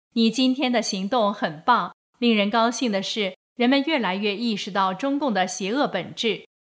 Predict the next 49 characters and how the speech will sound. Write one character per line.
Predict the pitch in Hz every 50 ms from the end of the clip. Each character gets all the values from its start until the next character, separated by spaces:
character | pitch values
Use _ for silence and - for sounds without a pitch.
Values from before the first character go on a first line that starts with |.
| _ _
中 | - 247 247 247
共 | 262 240 208 190 190
不 | - 254 233
关 | - 247 240 240 254
心 | 247 - 277 269 262 233
人 | 202 160 180
民， | 226 214 180 175 175 202 - _ _ _
只 | - 240 226 220
关 | 233 277 294 294 285
心 | - 277 269 277 285
权 | 285 - 247 175 151 151 170
力。” | 196 240 214 165 143 - _ _ _ _ _ _ _ _ _ _ _ _ _ _ _ _
一 | - 240
位 | 247 262 247 226 214
华 | 208 - 196 190 269
人 | 302 269 254
模 | 254 233 202 190 208
样 | 233 220 202
的 | 202 190
男 | 180 165 160 175 180
士 | - - 240 208 175 -
来 | 220 202 202 214
到 | 233 214 202 196
活 | 220 - 202 190
动 | - 254 240 208
的 | 196 185 180 185
信 | 180 - 226 202
息 | 185 - 240 240
台， | 233 - - 175 165 175 185 - _ _ _ _ _
他 | - 247 240
说 | 240 - 247 233 240
他 | 240 233 240 220 226
不 | 226 - 190 214
是 | 220 - 285 220 196
在 | - - 196 190 185
中 | 180 269 277 285
国 | 262 196 175 175
出 | - - 208 190
生 | 190 - 214 196 196 202
的， | 196 175 151 - - _ _ _ _ -
他 | - 240 233 240
只 | 240 233 -
会 | 180 - 240 220
说 | 190 - - 233 214 214 214
一 | 220 269 254
点 | - 208 185 190 240
点 | 262 233 170 160
中 | 170 - 208 196 202 202
文。 | 185 165 156 165